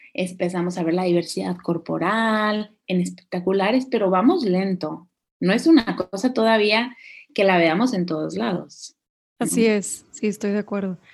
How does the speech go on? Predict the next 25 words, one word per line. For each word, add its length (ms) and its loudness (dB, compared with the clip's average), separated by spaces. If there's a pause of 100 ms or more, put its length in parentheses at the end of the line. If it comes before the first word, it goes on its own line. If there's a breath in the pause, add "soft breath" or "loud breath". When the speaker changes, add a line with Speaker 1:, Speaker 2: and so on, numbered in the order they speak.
(280 soft breath)
Speaker 2:
Ahora, 200 6
en 80 4
este 200 4
proceso 580 4
en 160 4
que 320 0
empiezas 400 -2
a 100 -4
tomar 280 0
conciencia 520 0
de 140 2
esto 300 -4
y 120 -2
te 140 -10
empiezas 400 -4
como 300 2
a, 200 0
a, 400 -8 (800)
pues, 160 0
a 80 0
poner 240 2
este 200 -4
caparo-, 380 -2 (180)
caparazoncito, 960 0
¿no? 260 0